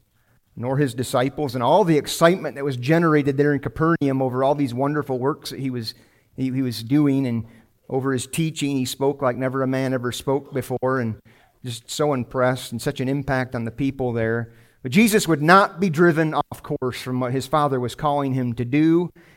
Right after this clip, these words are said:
to proclaim the arrival of his kingdom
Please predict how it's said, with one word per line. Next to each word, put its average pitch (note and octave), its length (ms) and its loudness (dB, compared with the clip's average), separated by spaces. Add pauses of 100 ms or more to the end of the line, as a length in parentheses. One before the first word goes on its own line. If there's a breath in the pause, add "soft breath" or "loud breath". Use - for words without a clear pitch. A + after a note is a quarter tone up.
(160 soft breath)
to - 100 -4
proclaim F3 640 -2
the D#3 140 2
arrival D3 680 0
of C3 140 -2
his B2+ 220 -2
kingdom A#2+ 880 -2